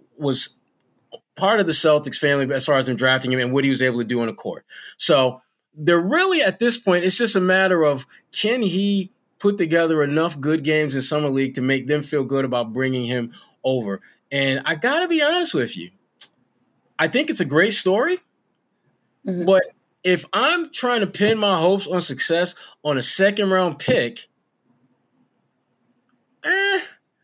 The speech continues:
Speaker 1: I'm not quite where I need to be as a
Speaker 2: Yeah.
Speaker 1: team. I've got
Speaker 2: Yeah.
Speaker 1: probably more questions about my team than I'm, I'm right now feel comfortable answering.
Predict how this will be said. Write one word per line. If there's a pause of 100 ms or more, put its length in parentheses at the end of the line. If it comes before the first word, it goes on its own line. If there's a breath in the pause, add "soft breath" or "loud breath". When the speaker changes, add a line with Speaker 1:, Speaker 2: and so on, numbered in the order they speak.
(300)
Speaker 1:
I'm
not
quite
where
I
need
to
be (1080)
as
a
Speaker 2:
Yeah.
Speaker 1:
team. (800)
I've
got
Speaker 2:
Yeah.
Speaker 1:
probably
more
questions
about
my
team
than
I'm,
I'm
right
now
feel
comfortable
answering.